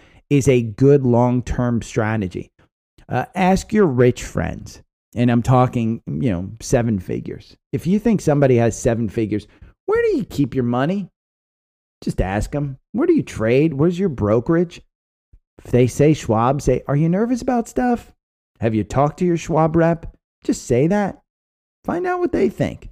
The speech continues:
If they think, again, the, the, the institution has been around for a while. I think J P Morgan or Goldman Sachs, if Schwab is actually in danger, which I don't think that they are, those guys would gobble that up in a heartbeat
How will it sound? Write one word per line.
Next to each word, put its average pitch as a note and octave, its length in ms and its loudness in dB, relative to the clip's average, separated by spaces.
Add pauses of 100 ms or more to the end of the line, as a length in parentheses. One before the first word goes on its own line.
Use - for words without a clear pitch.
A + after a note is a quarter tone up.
(140)
If C3+ 120 0
they D3 160 0
think, D#3 160 -4 (260)
again, E3+ 300 2
the, B2 220 0
the, B2 160 2
the C#3 200 2
institution C#3 540 0
has G#2 100 0
been A2+ 180 0
around A2 340 0
for G2 140 -6
a F#2+ 60 -2
while. G#2 440 0 (260)
I D3 140 2
think D3+ 180 2
J B2+ 160 6
P A2+ 160 0
Morgan A#2+ 480 4
or A2+ 220 0
Goldman B2 480 2
Sachs, B2+ 420 2
if A#2+ 140 -2
Schwab C3+ 360 2
is B2+ 220 2
actually A#2+ 520 0
in G2 120 0
danger, A2 400 2
which A2+ 220 0
I E2+ 80 -2
don't G#2 320 0
think B2 160 -2
that F2 120 -6
they F#2 140 0
are, A2+ 340 0 (400)
those B2 180 0
guys G#2 220 -4
would G2 260 -8
gobble A#2 380 0
that G#2+ 200 0
up G#2 200 -2
in G2 60 -6
a F2+ 60 -4
heartbeat G2 540 -8